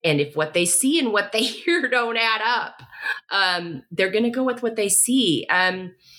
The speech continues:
but yeah, be the example you wanna see. So good. All right. We are going to move into, um, an episode that I went solo on in season one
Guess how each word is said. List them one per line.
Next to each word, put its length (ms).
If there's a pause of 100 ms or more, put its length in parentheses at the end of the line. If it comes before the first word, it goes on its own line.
(300)
but 100
yeah, 180
be 140
the 100
example 400
you 100
wanna 180
see. 180
So 460
good. 300 (440)
All 140
right. 180 (880)
We 220
are 80
going 300
to 200
move 320
into, 920 (500)
um, 580 (520)
an 120
episode 420
that 240
I 460 (380)
went 260
solo 480
on 280
in 140
season 500
one 400